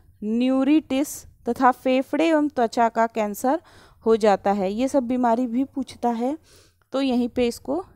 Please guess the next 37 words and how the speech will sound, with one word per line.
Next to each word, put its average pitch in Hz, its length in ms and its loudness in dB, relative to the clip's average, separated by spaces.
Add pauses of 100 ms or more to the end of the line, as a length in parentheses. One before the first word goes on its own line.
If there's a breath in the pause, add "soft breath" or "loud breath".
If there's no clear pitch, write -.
(100)
याद 196 240 0
कर 226 180 -4
लीजिए। 226 380 -4 (920 soft breath)
सरकार 311 500 4
को 359 180 2
जल 285 240 4
प्रदूषण 285 500 -2
के 302 160 -2
नियंत्रण 254 480 -2
के 269 160 -2
लिए 254 240 -2
प्रभावी 214 540 2
कानून 233 400 0
बनाना 226 280 -2
चाहिए। 240 480 -2 (440 soft breath)
यद्यपि 294 460 4
सरकार 262 440 4
ने 269 200 0
जल 226 380 2 (160)
संरक्षण 254 640 2
एवं 277 200 2
प्रदूषण 240 480 -2
नियंत्रण 240 420 -2
अधिनियम 214 500 -4 (440 soft breath)
उन्नीस 294 280 0
सौ 330 80 -6
चौहत्तर 269 420 -2
लागू 233 340 2
किया 247 260 2
है, 254 280 2 (100)
लेकिन 247 340 2
इसे 269 240 -2
और 285 280 6
अधिक 285 240 2
प्रभावी 226 460 0
बनाने 208 380 -2
की 277 240 -8